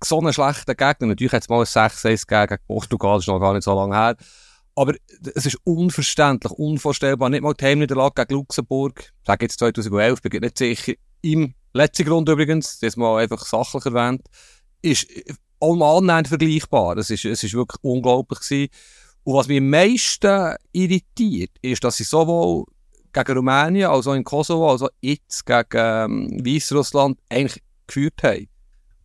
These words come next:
Und das darf doch einer Mannschaft wie der Schweiz nie passieren. Wir haben mal ein ermauertes null null vom Aussenseiter mit Käse und Brot und allem Glück der Welt, Dampi, das kann passieren. Aber wenn du führst, also das ist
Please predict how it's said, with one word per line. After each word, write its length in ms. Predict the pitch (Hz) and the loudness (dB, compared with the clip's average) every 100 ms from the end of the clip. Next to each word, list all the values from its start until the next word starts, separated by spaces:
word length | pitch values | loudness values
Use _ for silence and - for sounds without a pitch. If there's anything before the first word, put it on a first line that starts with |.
| _ | _
Und 180 | 139 151 | -2 0
das 140 | 139 | 2
darf 220 | 135 120 | 2 2
doch 160 | 151 131 | 2 0
einer 160 | 120 | 0
Mannschaft 420 | 113 123 139 131 - | 0 0 -2 -4 -2
wie 120 | 135 | -2
der 40 | |
Schweiz 400 | 120 120 135 - | -2 -4 -6 -4
nie 160 | 135 135 | -2 0
passieren. 460 | 120 - 147 156 | 0 -2 0 0
Wir 60 | 123 | 2
haben 80 | 120 | 2
mal 180 | 135 156 | 4 2
ein 60 | 123 | 0
ermauertes 580 | 135 139 175 170 - | -2 0 0 0 0
null 280 | 135 143 165 | 0 2 2
null 180 | 160 156 | 2 2
vom 180 | 147 131 | 0 0
Aussenseiter 720 | 127 151 - - 151 127 131 | 0 -2 -4 -6 -6 -6 -4
mit 140 | 107 | -4
Käse 340 | - 135 139 123 | 0 2 2 0
und 60 | |
Brot 320 | 110 127 135 | 0 0 0
und 80 | 120 | 2
allem 180 | 117 127 | 2 2
Glück 240 | 127 127 | 0 -2
der 120 | - 104 | -2 0
Welt, 240 | 117 127 - _ - | 2 0 -6 _ 0
Dampi, 360 | 123 131 - | 2 2 0
das 160 | 95 - | -4 -2
kann 140 | 101 | -2
passieren. 500 | - 98 110 104 92 - - 113 | -2 -6 -2 -2 -2 -6 -16 -8
Aber 140 | 113 | -2
wenn 60 | 139 | 0
du 120 | 165 | 0
führst, 840 | - - 170 208 214 101 78 - - _ _ _ _ | -2 -2 2 4 4 2 0 -8 -10 _ _ _ _
also 140 | 113 135 | -4 -2
das 180 | 143 | -2
ist 140 | 127 | -4